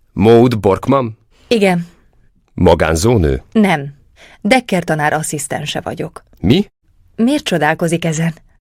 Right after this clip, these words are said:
Speaker 1: De hát ön nem tudja, hogy az az ember, aki Búbó Pestisben haldoklik, az Dekker tanár?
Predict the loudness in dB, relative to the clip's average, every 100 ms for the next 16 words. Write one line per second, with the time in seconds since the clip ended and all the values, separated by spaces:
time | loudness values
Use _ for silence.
0 | _ _ -4 -2 0 -2 -4 _ _ _
1 | -2 0 0 -2 -4 -4 -4 -4 -6 -4
2 | -8 -8 -8 -6 -6 -8 -4 -2 0 0
3 | 0 0 -2 -4 -2 -2 0 0 2 0
4 | 0 -2 -2 0 0 0 -2 -2 -2 -4
5 | -2 -4 -4 -8 -4 -4 -2 0 0 -2